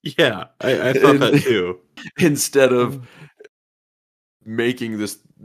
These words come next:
Speaker 2: park that probably cost, like, trillions of dollars just to capture the turtles, just so they could finally get to destroy the <laughs> sewers, so that
Speaker 1: Yeah.
Speaker 2: they could bid on fixing the sewers.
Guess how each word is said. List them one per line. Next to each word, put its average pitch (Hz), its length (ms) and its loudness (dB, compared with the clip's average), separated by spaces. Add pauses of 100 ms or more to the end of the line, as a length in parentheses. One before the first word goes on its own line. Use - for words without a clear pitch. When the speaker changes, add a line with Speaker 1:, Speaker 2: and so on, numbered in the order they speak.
(300)
Speaker 2:
park 113 320 -4
that 104 100 -6
probably 101 320 -4
cost, 104 380 -8
like, 101 280 -6 (800)
trillions 120 580 -4
of 98 100 -10
dollars 101 680 -2 (440)
just 135 640 -2
to 135 100 -8
capture 127 440 -4
the 110 80 -8
turtles, 107 600 -2 (360)
just 131 480 0
so 127 180 0
they 113 180 -2
could 107 300 -6
finally 113 680 -4
get 107 260 -4
to 120 60 -6
destroy 113 680 -2
the 98 100 -8
<laughs> - 140 -10
sewers, 113 720 -2 (360)
so - 180 -2
that 127 80 4
Speaker 1:
Yeah. 127 80 4
Speaker 2:
they 131 100 4
could 110 320 -4
bid 113 380 2 (100)
on 104 220 -4
fixing 104 500 -8
the 95 80 -8
sewers. - 800 -10